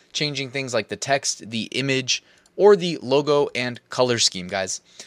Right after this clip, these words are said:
And then at the top, if you wanna just download all of them, this is great for ads because you should be split testing your ads if you've ever run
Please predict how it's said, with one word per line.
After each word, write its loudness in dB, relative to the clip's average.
And -8
then 0
at -2
the -2
top, 2
if -8
you -6
wanna -4
just -6
download -2
all 4
of -4
them, -2
this 0
is -2
great -6
for -6
ads -2
because -4
you -8
should -4
be -4
split 2
testing -2
your 2
ads 4
if 0
you've -4
ever 4
run -2